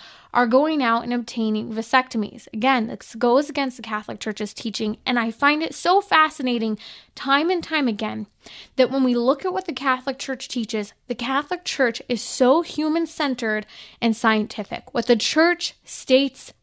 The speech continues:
long ago is confirmed in research and studies and in medical data.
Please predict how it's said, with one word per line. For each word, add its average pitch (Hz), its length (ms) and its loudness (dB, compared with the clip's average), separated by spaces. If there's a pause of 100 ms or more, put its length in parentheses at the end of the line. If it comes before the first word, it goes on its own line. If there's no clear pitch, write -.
long 247 440 4
ago 226 500 6 (380)
is 233 120 2
confirmed 262 880 0
in 208 160 0
research 247 640 0
and 214 120 0
studies 247 880 2 (400)
and 240 100 4
in 240 140 6
medical 233 420 0
data. 254 520 0